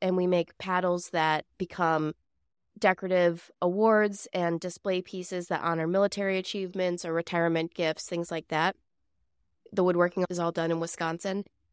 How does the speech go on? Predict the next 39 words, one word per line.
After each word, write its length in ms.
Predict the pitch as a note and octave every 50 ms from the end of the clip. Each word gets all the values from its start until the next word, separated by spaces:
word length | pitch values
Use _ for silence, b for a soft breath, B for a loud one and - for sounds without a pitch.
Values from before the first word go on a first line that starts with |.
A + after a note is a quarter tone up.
| _ _ _ _ _ _ _
We 140 | G#3+ G#3 G3+
also 220 | G3 G3+ - A3+
have 100 | G3+ F3+
a 80 | F3 E3+
quilting 460 | - - A#3 G3 F#3+ - G3+ F3+ F#3
side 260 | - - F3 E3 E3
of 100 | E3 D#3+
our 140 | D#3+ D#3+ D#3+
business. 580 | - D#3+ D#3 D#3 E3 D#3 D3+ D#3 - - - - _ _ _ -
We 160 | F3+ E3+ E3+
have 180 | E3 F3+ D#3+
a 60 | D#3+ -
quilt 260 | - - G3 F3 -
store, 600 | - - - F#3 F3 E3+ E3 E3 D#3+ F3 F#3 - _ _ _ _
and 440 | F3+ F3 E3 D#3+ D#3 D#3 D#3 D#3 - - -
we 520 | C3+ F#3 F3+ E3+ D#3+ D#3 D3 B2 E2+ - - _ _ _ _ _ F3+ - _ _ _ _
teach 280 | - - G#3+ - - -
sewing 280 | - F3+ E3 E3 E3 D#3+
classes 500 | - F3 D#3+ D#3 E3 - F3 E3+ E3 -
and 120 | E3 D#3
things 240 | - D#3 E3 E3 -
like 180 | E3 D#3+ -
that. 300 | - E3 D#3 D#3 D#3 - - _ _ _ _ _ _ _ _ _ _ _ _ _ _ _ _ _ _ _ _
The 180 | G#3+ G3+ G3+
common 440 | - - B3+ C4 C#4 C#4+ C#4 B3 A#3
theme 300 | - - A3 A3 G#3+ G#3+
for 180 | G#3 - G#3+ G3
me 380 | F#3 F#3 F#3 G3+ G3+ F#3+ A2+
in 140 | - F3 - -
all 240 | F3 F#3+ G3 G3
of 160 | F#3+ F3+ F3 -
those 240 | F3 E3 E3+ -
businesses 800 | - - E3 D#3+ E3+ F3 E3 E3 - - D#3+ D3+ D#3 D#3 D#3 - - _ _ _ _ _ _ _ -
is 300 | F#3+ F3+ F3+ F3 F3 -
the 160 | - F#3+ E3+
idea 420 | E3 E3+ D#3+ - F3 E3+ D#3+ D#3 D3+ -
of 200 | E3 D#3+ F3+ F3
legacy. 640 | E3+ E3 D#3 D#3 D#3 - - - - - - F#3+ - _ _ _ _ _ _ _ _ _ _
And 400 | - F3+ F3+ F3 E3+ E3+ E3+ E3+